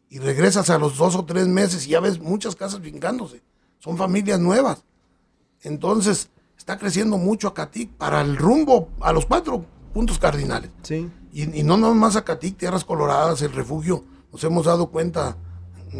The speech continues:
Speaker 1: porque lo hemos caminado, te digo, casi el noventa y nueve por ciento ya. Y,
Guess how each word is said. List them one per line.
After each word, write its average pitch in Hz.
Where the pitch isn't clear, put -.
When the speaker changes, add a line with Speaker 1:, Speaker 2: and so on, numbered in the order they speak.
Speaker 1:
porque 139
lo 151
hemos 208
caminado, 170
te 143
digo, 185
casi -
el 185
noventa 147
y 131
nueve 156
por 165
ciento 170
ya. 208
Y, 135